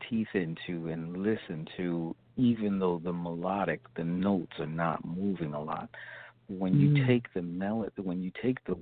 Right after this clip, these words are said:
Speaker 1: words away, that melody has to really have a strong flow, um, uh,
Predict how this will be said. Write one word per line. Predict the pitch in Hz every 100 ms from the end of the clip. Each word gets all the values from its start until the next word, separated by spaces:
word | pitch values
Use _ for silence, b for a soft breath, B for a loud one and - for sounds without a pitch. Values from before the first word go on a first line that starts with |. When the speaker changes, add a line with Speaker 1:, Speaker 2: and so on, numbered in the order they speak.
| -
Speaker 1:
words | 90 107 107 80
away, | 73 76 73 - - B B B B B B B -
that | 196 -
melody | 190 185 104 104 76 71 71
has | 82 - -
to | - 87
really | 110 135 123 92 78
have | 78 78 76 73
a | 80 - - -
strong | 98 101 101 92 87 82 - -
flow, | 95 90 73 80 - B B B B B -
um, | 92 85 82 80 78 80 - - - - -
uh, | - 78 78